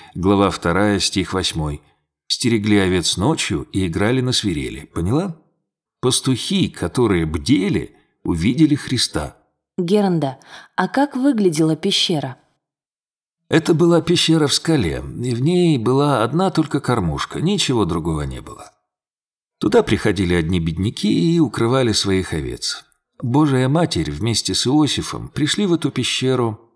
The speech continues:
Speaker 1: сказано в Священном Писании от Луки, глава вторая, стих седьмой, потому что все постоялые дворы были переполнены. В ней были ослик и бычок, которые своим дыханием согревали Христа.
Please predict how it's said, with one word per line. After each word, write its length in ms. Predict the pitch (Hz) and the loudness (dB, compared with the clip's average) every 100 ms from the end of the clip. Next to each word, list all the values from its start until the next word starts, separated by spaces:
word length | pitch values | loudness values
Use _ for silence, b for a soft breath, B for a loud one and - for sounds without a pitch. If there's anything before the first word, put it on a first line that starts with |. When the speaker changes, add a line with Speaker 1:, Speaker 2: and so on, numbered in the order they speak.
| _ | _
Speaker 1:
сказано 680 | - - 127 110 117 117 113 | -6 0 0 0 0 0 -2
в 60 | |
Священном 560 | - 113 110 - 107 101 | -2 -2 -2 0 0 0
Писании 480 | 101 98 107 101 101 | -2 -2 0 0 0
от 160 | 95 | 0
Луки, 480 | 104 92 - 95 90 B B | -2 -2 -2 -2 -4 B B
глава 340 | - 104 101 98 | -2 0 2 0
вторая, 460 | - 98 98 95 | -2 -2 0 0
стих 300 | 87 - 90 | -2 -2 -4
седьмой, 500 | - 80 92 90 85 B B B B B | -4 -4 -2 -2 -2 B B B B B
потому 320 | - - 175 196 | -6 -2 2 0
что 160 | - | 0
все 240 | 180 - 214 | -2 0 0
постоялые 600 | 160 - 139 143 143 139 | 0 0 0 2 2 0
дворы 320 | 113 127 143 | 0 2 2
были 240 | 120 123 117 | 2 0 0
переполнены. 800 | 104 104 - 76 64 - 110 - _ _ _ _ | 0 0 -2 -6 -6 -12 -18 -20 _ _ _ _
В 100 | - | -4
ней 160 | 175 220 | 0 0
были 320 | 120 98 90 | 2 2 0
ослик 600 | - 185 - 160 156 - | 2 2 2 0 -2 -6
и 80 | - | -4
бычок, 560 | 104 78 - 165 180 - b b b - | -2 -2 0 -2 -2 -12 b b b -4
которые 400 | 123 185 190 156 | 0 2 4 4
своим 340 | - 113 107 | 2 0 2
дыханием 540 | 87 78 147 147 127 | 0 -2 -2 0 0
согревали 560 | 107 92 82 82 92 92 | -2 -2 -2 0 0 0
Христа. 600 | 82 69 - - 65 - | -4 -6 -6 -8 -10 -12